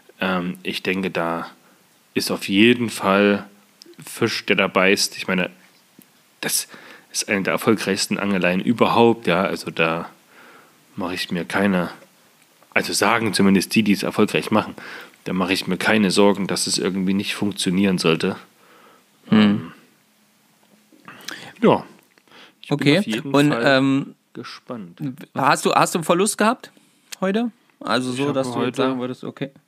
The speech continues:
Speaker 2: Mehr oder
Speaker 1: s-
Speaker 2: weniger? Vielleicht kannst du das einschätzen.
Speaker 1: Ja, mehr oder weniger. Es gibt solche und solche Tage. Materialtechnisch habe ich mir einmal das Vorfach abgerissen, weil ich
Speaker 2: Mhm.
Speaker 1: beim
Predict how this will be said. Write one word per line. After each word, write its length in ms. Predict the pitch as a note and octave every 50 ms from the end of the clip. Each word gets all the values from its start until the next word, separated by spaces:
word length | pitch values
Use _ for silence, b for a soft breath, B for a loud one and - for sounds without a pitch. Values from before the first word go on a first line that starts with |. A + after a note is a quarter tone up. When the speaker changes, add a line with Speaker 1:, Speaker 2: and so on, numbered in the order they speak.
| _ _ _
Speaker 2:
Mehr 380 | - B2 C3 C#3+ F3 G3 G3+ F3
oder 160 | E3 D#3 D#3
Speaker 1:
s- 60 | C3+ C3+
Speaker 2:
weniger? 420 | D#3 F#3+ G#3 G#3 F#3+ F#3+ G3 F#3
Vielleicht 340 | - - E3 C#3 C#3 C#3+ D3
kannst 160 | C#3+ C3 -
du 40 | -
das 160 | - C#3+ -
einschätzen. 540 | - - C3 C3 - - B2+ - _ - - - B B B B B B B B B B B B _ _ _ _ _ _ _ - _ _ _ _ _ - - B B B B B B B B B B B B B B B _ -
Speaker 1:
Ja, 80 | G2+ F2+
mehr 200 | F#2 F#2+ G2+ G#2+
oder 180 | G#2 G2+ F2+
weniger. 500 | G2+ G#2+ A2 A2 G#2+ G2+ G2+ G2 G2 F#2+
Es 120 | F#2 - -
gibt 140 | G2+ F#2
solche 280 | - A2+ A2+ A2+ G#2 A2
und 80 | F#2+ F2+
solche 300 | G2+ A2+ C3 B2 - -
Tage. 400 | - A#2+ A#2+ A#2+ A2+ A#2+ B2 B2 B B B B B B B B -
Materialtechnisch 1080 | A2 A2 - - G#2+ G2+ G2 G#2+ A#2+ B2 A2+ - B2+ A#2+ - C3+ B2 B2+ A2+ - - - - - _ _ _ _ _ B B B B B B B B B B - -
habe 140 | G#2+ A2
ich 120 | A2 G#2 A2+
mir 120 | A2+ G#2+
einmal 220 | G2+ A2+ B2+ B2 A2+
das 80 | G#2+
Vorfach 400 | - - - D3 C#3+ - D#3 C#3+
abgerissen, 640 | C#3+ C#3 - - C#3+ B2+ C#3 C#3 - - D#3 D#3 D#3 - - - - _ _ _ _ _ _ _ _ _ _ b b b b b b b b b b b b b b _ -
weil 240 | - - - A2
ich 80 | A2 A2+
Speaker 2:
Mhm. 60 | B2
Speaker 1:
beim 300 | D3+ G#2+ G#2+ G#2+ G#2+ G2